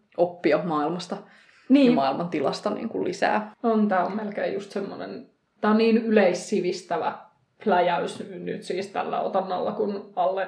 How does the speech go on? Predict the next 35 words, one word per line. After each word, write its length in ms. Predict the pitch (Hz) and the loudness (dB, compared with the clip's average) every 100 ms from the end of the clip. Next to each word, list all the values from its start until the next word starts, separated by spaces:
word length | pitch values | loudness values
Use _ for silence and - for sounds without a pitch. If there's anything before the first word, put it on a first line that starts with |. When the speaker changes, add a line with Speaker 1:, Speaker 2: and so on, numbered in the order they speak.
| - | -4
Speaker 2:
yhden 280 | 202 185 202 | 2 2 4
kolmasosan 560 | 185 220 202 196 220 - | 2 4 2 2 2 6
on 180 | 240 233 | 6 8
tästä 240 | 269 - 254 | 6 4 0
vasta 240 | - 233 | 2 6
lukenut, 520 | 214 214 180 175 180 | 8 8 6 2 -4
mutta 360 | 208 - - 170 | -8 -12 -10 -4
Speaker 1:
Mä 140 | - | 0
oon 120 | - | 2
lukenut 300 | - 247 233 | 2 2 0
kaksi 280 | 233 233 - | -4 -8 -4
kolmasosaa. 580 | 254 269 262 269 - 285 - | -4 -4 -8 -12 -10 -10 0
Speaker 2:
Ai, 140 | 220 240 | 2 6
sä 140 | 254 | 6
oot 180 | - - | 4 2
pääsit 420 | 196 196 190 196 | 4 4 4 0
niin 220 | 214 208 - | 2 2 0
pitkälle, 520 | - - 208 233 - - 214 | -6 -6 -2 -2 -4 -8 -4
joo. 160 | 196 196 - _ - | -2 -4 -12 _ -6
No 180 | 226 277 | -4 -2
niin. 220 | - - - - _ _ _ _ _ _ - | -6 -10 -20 -20 _ _ _ _ _ _ -2
Edelleen 500 | 180 - - 247 254 | -2 0 -6 -8 -8
vaikuttaa 520 | 277 277 - - 294 | -6 -8 -10 -12 -12
siltä, 300 | 285 277 - | -8 -8 -8
että 240 | 294 - - - | -14 -14 -20 -20
kannattaa 480 | - 277 247 - 262 | -14 -14 -14 -12 -8
loppuun 380 | 262 226 - 277 | -8 -10 -8 -8
asti 200 | - 277 | -8 -10
mennä. 260 | 269 - _ 185 | -10 -12 _ -2
Speaker 1:
Joo, 360 | 180 165 165 - | 0 0 -2 -6
ihan 240 | 160 - 233 | -8 -6 -6
Speaker 2:
Mm. 60 | |
Speaker 1:
ehdottomasti. 640 | 170 208 - 202 208 - - _ - - | -8 -12 -14 -12 -12 -14 -20 _ -20 -12
Speaker 2:
Joo. 100 | 247 233 | -8 -6
Speaker 1:
Kyllä. 280 | 180 180 | -6 -6